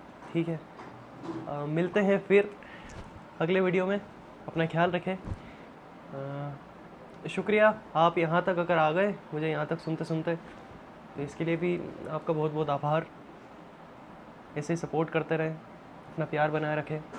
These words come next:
फिर मिलेंगे। अभी तो बहुत सारी चीज़ें बाकी है, अभी तो लाइफ शुरू हुई है। अभी बहुत कुछ होगा, देखना। ओके, अ, बाय, धन्यवाद।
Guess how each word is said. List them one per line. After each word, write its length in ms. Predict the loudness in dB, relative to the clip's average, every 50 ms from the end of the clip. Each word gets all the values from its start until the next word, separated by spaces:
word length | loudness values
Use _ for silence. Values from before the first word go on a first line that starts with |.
| -12 -12 -12 -12 -14 -14 -16 -16 -16 -16 -16 -16 -16 -16 -16 -16 -12 -2 4
फिर 140 | 6 6 8
मिलेंगे। 360 | 8 6 6 4 4 2 0 -2 -8 -14 -16 -16 -16 -16 -16 -16 -16 -16 -18 -16 -16 -16 -16 -18 -18 -18 -18 -18 -18 -18 -12 -2 0
अभी 160 | 2 2 4
तो 80 | 4 4
बहुत 220 | 4 4 2 4
सारी 200 | 4 4 4 4
चीज़ें 260 | 2 0 0 0 2 2
बाकी 300 | 2 0 0 0 0 0
है, 60 | 0
अभी 160 | 2 0 0
तो 160 | 2 2 2
लाइफ 340 | 2 2 0 0 0 -2 -2 -4 -12 -18 -18 -18 -16 -16 -14 -14 -12 -12 -12 -12 -12 -8 -4
शुरू 160 | -2 0 0
हुई 120 | 0 0 -2
है। 360 | -4 -6 -8 -8 -12 -12 -12 -14 -14 -16 -16 -16 -16 -16 -16 -16 -12 -8
अभी 180 | -4 -2 -2 0
बहुत 240 | 2 2 0 2 0
कुछ 180 | -4 -2 -2
होगा, 220 | -2 -2 0 -2 -2
देखना। 320 | -2 -4 -6 -6 -8 -8 -8 -12 -14 -14 -14 -14 -14 -14 -16 -16 -14 -10 0 4
ओके, 200 | 4 4 4 4
अ, 140 | 2 2 0 -2 -10 -14 -14 -14 -14 -14 -14 -14 -14 -6 -2 2 4 4 4 4
बाय, 460 | 6 10 12 12 12 12 12 10 8 4 -2 -10 -14 -16 -16 -16 -16 -16 -16 -16 -16 -16 -16 -16 -16 -16 -16 -16 -16 -16 -16 -16 -16 -14 -14 -14 -14 -14 -16 -16 -16 -16 -16 -16 -16 -16 -16 -16 -16 -16 -16 -16 -14 -14 -14 -14 -14 -16 -16 -18 -16 -16 -16 -16 -18 -18 -18 -18 -18 -18 -16 -16 -16 -16 -16 -16 -16 -16 -16 -16 -16 -16 -16 -16 -16 -14 -6 0
धन्यवाद। 400 | 2 2 2 2 2 0 -2 -4